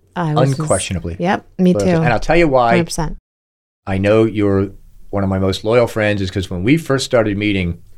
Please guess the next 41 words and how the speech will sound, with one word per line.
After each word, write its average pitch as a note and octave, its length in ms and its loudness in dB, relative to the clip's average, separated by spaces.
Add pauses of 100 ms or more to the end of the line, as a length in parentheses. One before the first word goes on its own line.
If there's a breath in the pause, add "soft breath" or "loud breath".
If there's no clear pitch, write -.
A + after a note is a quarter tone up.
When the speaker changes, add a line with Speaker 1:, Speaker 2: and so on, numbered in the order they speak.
(220)
Speaker 2:
and F#2+ 180 -4
we A2 100 2
were A#2 80 0
around A2 220 2
those G2 160 0
board A2 300 2
meetings A2 400 0
at F#2 100 0
the F2+ 100 -6
yada G2 220 0
yada G#2 220 0
place, A#2 340 -2 (640)
and G#2 100 -4
I A2 100 2
used B2 100 0
to A2+ 80 -4
send A#2 240 0
you A#2 80 2
these G#2 180 0
little G2+ 460 0
cartoon A#2+ 420 0
characters A2+ 460 2
to - 80 -10
try G#2+ 160 0
to G#2+ 60 -2
make G#2+ 180 -2
you G2+ 80 -2
laugh. G#2+ 340 0 (600 soft breath)
One B2+ 180 0
time B2 280 0
somebody C3+ 360 0
came A2+ 240 -2
in A2 160 2
and F#2 180 -4
you B2+ 140 0
laughed G#2+ 320 2
at F#2 80 -4
a F2 40 -4
totally B2+ 440 0
inappropriate A2 640 -2
time. F#2 480 -2